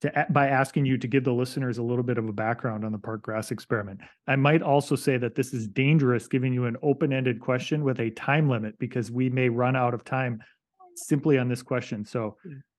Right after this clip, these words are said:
Speaker 1: go
Speaker 2: I'll
Speaker 1: ahead.
Speaker 2: try, I'll, I'll try to, I'll do the best I can to be brief. So great to
Speaker 1: <laughs>
Speaker 2: see you,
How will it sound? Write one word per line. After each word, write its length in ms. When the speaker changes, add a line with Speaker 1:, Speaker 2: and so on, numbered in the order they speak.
Speaker 1:
go 140
Speaker 2:
I'll 100
Speaker 1:
ahead. 120
Speaker 2:
try, 220
I'll, 220
I'll 220
try 260
to, 120
I'll 120
do 140
the 60
best 240
I 100
can 260
to 80
be 160
brief. 320
So 160
great 260
to 100
Speaker 1:
<laughs> 0
Speaker 2:
see 220
you, 340